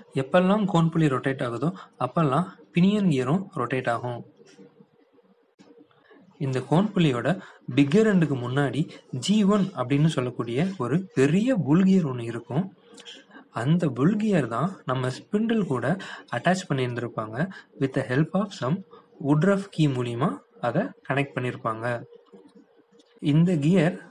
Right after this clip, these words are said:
rotate ஆகும்போது தான் நம்மளுடைய spindle rotate ஆகும்.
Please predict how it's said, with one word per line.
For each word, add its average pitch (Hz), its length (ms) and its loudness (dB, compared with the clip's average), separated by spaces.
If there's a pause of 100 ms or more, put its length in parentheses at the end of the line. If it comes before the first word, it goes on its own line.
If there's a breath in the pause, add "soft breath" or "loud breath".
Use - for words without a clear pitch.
(160)
rotate 202 320 0
ஆகும்போது 131 460 0
தான் 196 220 0
நம்மளுடைய 127 460 -2
spindle 160 400 4 (400 loud breath)
rotate 123 320 0
ஆகும். 110 240 -6